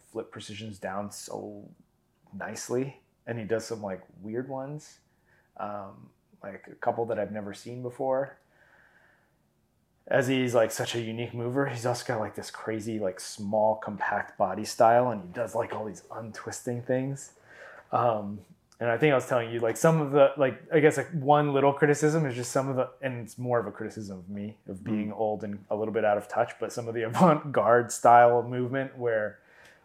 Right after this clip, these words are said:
Speaker 1: where, uh, we're seeing, I don't know, we've called it new style before,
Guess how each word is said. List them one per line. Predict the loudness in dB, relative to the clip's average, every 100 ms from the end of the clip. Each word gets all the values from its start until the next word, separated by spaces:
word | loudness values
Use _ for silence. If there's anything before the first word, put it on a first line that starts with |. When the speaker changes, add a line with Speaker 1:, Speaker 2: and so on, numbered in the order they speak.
| _
Speaker 1:
where, | 2 4 6 4
uh, | 4 4
we're | 0 -10
seeing, | -8 -8 -8 -10 -12 -18 _ _ _ -14
I | -14
don't |
know, | -14 -20
we've | -8
called | -6 -4
it | -6
new | -8 -8 -10
style | -2 2 2 0
before, | -6 -6